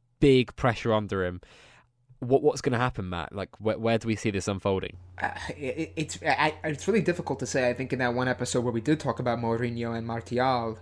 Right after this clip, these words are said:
Speaker 2: um, we, we, we, I, I pretty much put it, put, put it, came down to the conclusion that I'd be shocked if Mourinho lasts the entire season.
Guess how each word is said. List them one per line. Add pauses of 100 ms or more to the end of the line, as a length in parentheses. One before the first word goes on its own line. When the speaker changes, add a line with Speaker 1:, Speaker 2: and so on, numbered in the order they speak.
(120)
Speaker 2:
um,
we,
we,
we, (180)
I,
I
pretty
much
put
it,
put, (180)
put
it,
came
down
to
the
conclusion
that (260)
I'd
be
shocked
if
Mourinho
lasts
the
entire
season.